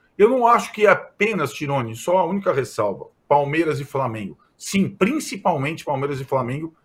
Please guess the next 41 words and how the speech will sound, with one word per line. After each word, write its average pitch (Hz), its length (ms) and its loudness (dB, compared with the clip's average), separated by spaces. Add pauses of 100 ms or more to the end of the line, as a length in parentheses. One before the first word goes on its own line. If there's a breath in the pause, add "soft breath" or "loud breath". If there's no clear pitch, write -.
(420)
desde 175 320 4
dois 165 240 6
mil 180 100 2
e 190 40 4
dezoito, 147 520 2
né? 139 160 -6 (240 soft breath)
Mas 190 220 2
tem 240 100 0
um 262 100 2
intruso 233 640 0
desde 156 220 2
dois 135 240 -6
mil 147 100 -8
e 135 60 -10
dezoito 120 600 -6
ganhando 139 400 0
campeonatos 120 500 -8
brasileiros, 117 560 -6
que - 80 -6
é 190 40 2
o 202 100 -2
Galo. 131 400 4 (500)
O 180 120 0
Galo 226 260 8
provavelmente 220 460 4
não 254 160 0
vai 226 180 6
ser 226 180 -2
campeão 156 460 0
esse 131 220 -4
ano, 104 260 -2 (420)
mas 147 240 6
o 208 80 2
Galo 170 300 6
agora 170 340 4
faz 170 360 4
a 156 80 8
campanha 196 800 0
que - 120 -18
se - 120 -14
esperava, 196 600 0